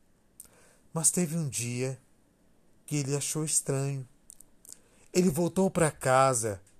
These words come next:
e a sua esposa começou a tratar ele diferente. Começou a tratar ele com frieza.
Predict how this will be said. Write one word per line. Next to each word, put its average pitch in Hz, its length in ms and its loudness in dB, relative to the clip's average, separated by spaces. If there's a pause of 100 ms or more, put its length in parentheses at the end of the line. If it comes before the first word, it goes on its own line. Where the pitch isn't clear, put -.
(420)
e 156 160 -2
a 156 40 2
sua 214 180 4
esposa 202 500 2
começou 208 500 2
a 202 40 0
tratar 180 500 -4
ele 165 160 -4
diferente. 143 840 -4 (1000)
Começou 208 400 10
a 214 80 8
tratar 196 440 6
ele 185 200 4
com 190 220 -2
frieza. 135 1120 0